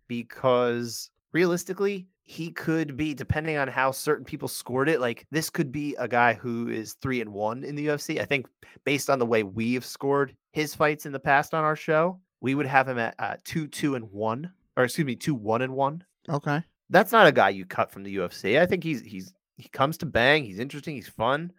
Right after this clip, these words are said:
Speaker 1: So I think he was a, he was wrongfully cut, and I'm looking forward to seeing, uh, his Bellator debut against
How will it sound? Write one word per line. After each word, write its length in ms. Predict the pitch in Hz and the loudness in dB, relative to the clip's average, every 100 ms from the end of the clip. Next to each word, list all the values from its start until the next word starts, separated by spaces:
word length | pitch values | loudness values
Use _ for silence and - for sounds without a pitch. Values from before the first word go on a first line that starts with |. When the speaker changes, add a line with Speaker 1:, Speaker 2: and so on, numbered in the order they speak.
| _ | _
Speaker 1:
So 120 | - | 0
I 120 | 110 151 | 2 2
think 160 | 160 | -2
he 80 | 175 | -4
was 100 | 156 | -2
a, 100 | 151 147 | -4 -4
he 100 | 143 | -4
was 120 | 156 | -2
wrongfully 360 | 151 156 151 156 | 0 -2 -4 -6
cut, 220 | 147 165 | 0 0
and 100 | 95 | 0
I'm 120 | 107 | -4
looking 200 | 127 131 | -4 -4
forward 240 | 123 135 131 | -2 -2 -2
to 60 | |
seeing, 400 | 123 139 131 127 | -6 -8 -6 -4
uh, 220 | 123 123 120 | -2 -2 -2
his 140 | 120 | -2
Bellator 380 | 123 127 135 120 | 0 0 0 -2
debut 300 | 113 123 120 | -2 -2 -4
against 380 | 117 117 - | -4 -6 -8